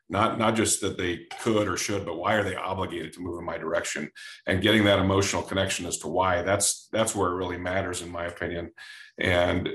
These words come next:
this is true whether advocating for a zoning change, a local park,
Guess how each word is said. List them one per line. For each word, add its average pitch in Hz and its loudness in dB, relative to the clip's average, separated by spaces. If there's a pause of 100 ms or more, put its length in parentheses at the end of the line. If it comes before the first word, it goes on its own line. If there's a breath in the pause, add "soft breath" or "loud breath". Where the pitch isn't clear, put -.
(140)
this 123 4
is 107 2
true 117 4
whether 104 6
advocating 98 0
for 92 -4
a 85 -4
zoning 98 -2
change, 95 -4
a 80 -10
local 92 -6
park, 95 2